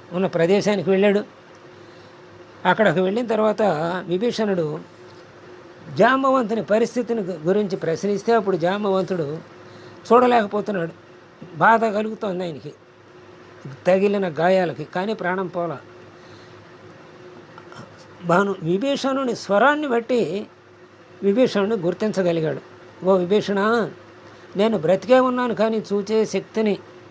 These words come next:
ప్రస్తుతం కోల్పోయాను. అయితే వానర శ్రేష్ఠుడైన హనుమంతుడు బ్రతికి ఉన్నాడా లేడా, ముందు ప్రథమంగా అది నాకు చెప్పు" అన్నాడు విభీషణుని.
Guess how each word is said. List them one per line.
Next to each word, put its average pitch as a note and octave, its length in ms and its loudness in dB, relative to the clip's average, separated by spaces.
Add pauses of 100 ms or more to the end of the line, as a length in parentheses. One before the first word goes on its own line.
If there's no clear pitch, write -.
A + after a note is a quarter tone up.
(100)
ప్రస్తుతం G3 480 0
కోల్పోయాను. G3 840 0 (1600)
అయితే G#3 520 4 (220)
వానర C4+ 380 4
శ్రేష్ఠుడైన A#3+ 560 0
హనుమంతుడు A#3 560 -2
బ్రతికి G3+ 340 -2
ఉన్నాడా G3+ 440 2
లేడా, F3 460 2 (500)
ముందు A#3 200 2
ప్రథమంగా A3 480 0
అది F#3+ 140 2
నాకు F3+ 260 -2
చెప్పు" F3+ 200 -6
అన్నాడు F#3 340 -2
విభీషణుని. E3+ 500 -4